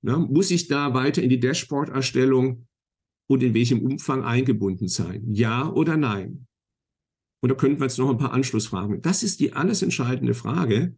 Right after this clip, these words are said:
Äh, muss ich auch Non-Financial Data, Big Data, die Verbindung von finanziellen, nicht finanziellen Daten selber in der Hand halten? Oder kann ich mich da zurückziehen, ein auf, nee, ich mache finanzielle Daten und alles andere ist unrealistisch? Ja oder nein?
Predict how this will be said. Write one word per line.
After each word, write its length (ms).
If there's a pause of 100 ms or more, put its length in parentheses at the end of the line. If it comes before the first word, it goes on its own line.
(580)
Äh, 180
muss 260
ich 200
auch 400
Non-Financial 880
Data, 440
Big 280
Data, 360
die 100
Verbindung 440
von 140
finanziellen, 500
nicht 220
finanziellen 640
Daten 580 (580)
selber 480
in 140
der 200
Hand 280
halten? 480
Oder 200
kann 160
ich 60
mich 120
da 140
zurückziehen, 680
ein 260
auf, 380
nee, 120
ich 220
mache 160
finanzielle 540
Daten 440
und 140
alles 260
andere 300
ist 160
unrealistisch? 800
Ja 340
oder 260
nein? 420